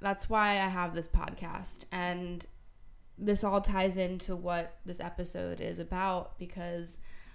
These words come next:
I've been feeling pretty lonely here in Philly. Um, even though I do have a really solid group of close friends, we don't hang out all the time. Everybody's got their own lives,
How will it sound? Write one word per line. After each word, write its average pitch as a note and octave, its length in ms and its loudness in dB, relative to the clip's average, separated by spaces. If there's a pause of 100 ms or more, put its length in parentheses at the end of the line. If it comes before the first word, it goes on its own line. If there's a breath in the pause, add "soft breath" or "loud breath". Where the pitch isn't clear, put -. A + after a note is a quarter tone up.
(220 loud breath)
I've G3 300 2
been G3 160 0
feeling G3+ 480 0
pretty B3 380 8
lonely A3+ 480 0
here F#3+ 360 2
in F#3+ 160 0
Philly. G3 560 0
Um, F#3+ 440 -4 (500 loud breath)
even B3 240 0
though B3 100 4
I A3+ 140 6
do A3 240 0
have G#3+ 420 0
a G3+ 60 -4
really G#3+ 340 2
solid G3+ 520 4
group F#3 380 -2
of F#3 360 0
close F#3 400 -2
friends, F#3+ 720 -2 (500 loud breath)
we A#3 100 0
don't A#3+ 200 0
hang G#3+ 180 0
out F#3+ 160 0
all F3+ 160 2
the F3+ 80 2
time. F3+ 420 6
Everybody's G3+ 380 -2
got F3+ 220 -2
their F#3 120 -2
own F3+ 240 -4
lives, F3 540 -2